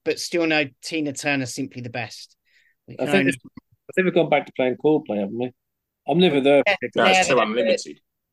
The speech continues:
Speaker 1: Yeah.
Speaker 2: Was it? Yeah.
Speaker 1: I dunno. Anyway, I just thought, "Oh, that's different." That's really all I've got for ours then. Sorry.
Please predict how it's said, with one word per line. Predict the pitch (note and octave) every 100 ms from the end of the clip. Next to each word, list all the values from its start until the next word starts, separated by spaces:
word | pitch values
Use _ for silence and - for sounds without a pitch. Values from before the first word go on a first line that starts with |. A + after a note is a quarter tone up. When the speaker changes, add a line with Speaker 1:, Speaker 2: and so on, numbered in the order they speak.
| _
Speaker 1:
Yeah. | E3+ E3+ D#3+
Speaker 2:
Was | D3+
it? | G#3+ - _ _ _ _ _ _
Yeah. | A2+ A2+ - _ D3+
Speaker 1:
I | D3
dunno. | C#3 C3+ C3 C#3 E3 -
Anyway, | F3 F3 C#3+ C#3
I | C#3 F3+
just | G3+ G3
thought, | G3+ A3+
"Oh, | B3+
that's | B3+ -
different." | E3 - E3+ G3+ - _ _ _
That's | D3+ D3
really | F#3 E3 D#3+
all | D#3+
I've | D3 C3+
got | D3+ -
for | C3
ours | B2+ B2+
then. | B2+ B2 A#2+
Sorry. | - D3 B2+ A#2